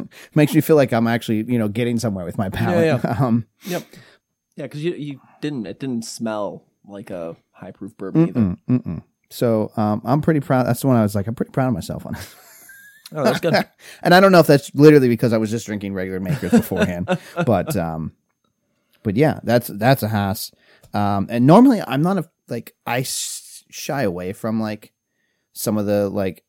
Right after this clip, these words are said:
Speaker 1: fine wine, good spirits, like, picks and stuff, just 'cause, I don't know, ones I've had in the past, it's just, like, they make it for the masses to sell it. You know what I mean? But, like, when, when the group does picks, or, like, I know you guys do picks,
Speaker 2: Yep.
Speaker 1: like, you're, you're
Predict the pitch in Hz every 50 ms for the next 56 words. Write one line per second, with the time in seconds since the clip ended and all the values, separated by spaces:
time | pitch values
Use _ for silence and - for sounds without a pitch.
0 | _ _ - - - 98 98 101 98 98 95 92 90 - - - 98 95 92 -
1 | - 92 - _ _ - - 110 98 - - 110 101 - - 110 104 - - 123
2 | - - - 117 101 - - _ _ _ _ _ _ _ _ _ - - - 147
3 | 123 110 110 110 135 170 156 143 131 147 123 117 104 85 - 107 98 95 - -
4 | 104 - 104 98 - - 95 85 - - 110 104 101 95 - 104 101 - 104 95
5 | 87 87 85 85 - - - - 95 101 - - _ _ _ _ _ _ - -
6 | 98 - - - 85 90 95 98 95 - _ _ _ _ _ _ - 110 113 110
7 | 110 110 107 107 107 107 98 101 - 110 101 95 90 - 110 101 95 98 101 -
8 | - 127 120 110 98 98 98 - - _ - 117 107 101 143 156 156 151 - -
9 | 120 110 110 - _ - - 104 98 95 85 - _ - - 107 98 95 92 90
10 | 98 98 98 90 87 104 127 131 131 127 117 104 - 104 - - 98 - _ -
11 | 139 143 131 - 113 110 - 165 185 196 - - 143 143 127 113